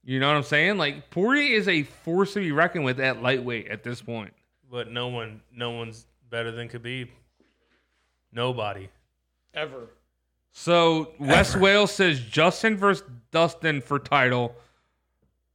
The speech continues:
Speaker 1: The first fight was, yeah, I agree. First fight was a classic. Um,
Speaker 2: So he's saying Gaethje versus Poirier for the title.
Speaker 1: Yes.
Speaker 2: I like that.
Speaker 1: Chandler
Speaker 2: I like
Speaker 1: should
Speaker 2: that.
Speaker 1: fight a top, top, top five guy first.
Speaker 2: Thank you.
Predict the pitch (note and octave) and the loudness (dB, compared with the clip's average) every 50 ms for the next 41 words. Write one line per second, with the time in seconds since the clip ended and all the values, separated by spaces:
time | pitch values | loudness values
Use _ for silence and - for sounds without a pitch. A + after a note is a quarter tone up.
0 | _ _ _ _ _ _ _ _ _ _ _ _ - C3+ - - F3 F#3 F#3+ F3+ | _ _ _ _ _ _ _ _ _ _ _ _ -6 -6 0 4 4 6 6 6
1 | - G3 F#3 E3 D3+ D#3+ D#3+ D#3+ - C3+ D3 C3+ B2 C3 B2 A#2 C3+ B2 A#2 - | 4 2 4 4 4 4 2 2 0 0 2 4 4 2 2 2 0 0 0 2
2 | - D#3 E3+ D#3+ - F#3+ F3 D#3 C3 C3+ C#3+ C#3 C3+ C3 - - C#3+ C3 B2 B2 | 4 4 4 4 4 2 2 4 4 2 2 2 2 -2 0 0 2 2 2 0
3 | - - A2 G2 - - - _ _ _ _ _ _ _ _ _ _ _ _ _ | -2 -8 -12 -12 -14 -18 -20 _ _ _ _ _ _ _ _ _ _ _ _ _
4 | _ _ _ _ _ _ _ _ _ _ _ _ _ - C3+ C3 B2+ B2 A#2+ A#2 | _ _ _ _ _ _ _ _ _ _ _ _ _ -2 0 2 2 0 0 -4
5 | G#2+ - D3 E3 E3+ F3 G#3 F3+ D3 C3+ C#3+ D#3+ F3 E3+ - F3 E3 D#3+ E3 D3 | -4 -2 0 0 0 2 0 0 0 0 0 0 0 0 -2 -6 -4 -2 -4 -4
6 | - - D3 C#3 B2+ A#2+ A#2+ A2+ A2 - - _ _ _ _ _ B2+ A#2+ A2 A2 | -4 -4 -4 -4 -2 -2 -4 -4 -6 -8 -14 _ _ _ _ _ -6 -6 -6 -6
7 | - A#2 A2 G#2 G#2+ F#2+ B2 B2+ A#2+ A2+ G#2 G#2 - - - B2+ C3+ D3+ E3+ - | -6 -8 -8 -8 -10 -6 -4 -2 -2 -2 -2 -6 -8 -4 -2 0 2 2 0 -2
8 | - G#2+ - - F3+ F3+ F#3 G3+ G3 D#3 F3 F#3 - A#2+ - F3+ E3 D#3+ C#3 - | -8 -8 -2 0 2 4 4 4 2 4 2 0 0 2 4 4 4 4 2 2
9 | - D#3 D3+ D#3 D#3 - - D3+ D3 D3 - - - - - D3+ D3+ D3+ D3+ - | 2 4 4 4 2 0 0 2 2 2 2 -2 -10 -2 0 2 2 2 2 2
10 | C#3 C#3 C3 B2 B2+ A#2+ A#2+ - A#2 A2+ G#2 G#2+ - - C4 C#4+ C#4+ C#4+ C#4+ - | 2 2 2 2 0 0 0 -2 -4 -4 -4 -6 -4 0 2 2 2 2 2 0
11 | C4 B3 A3+ F#3+ D3+ A2+ | 2 4 4 4 2 2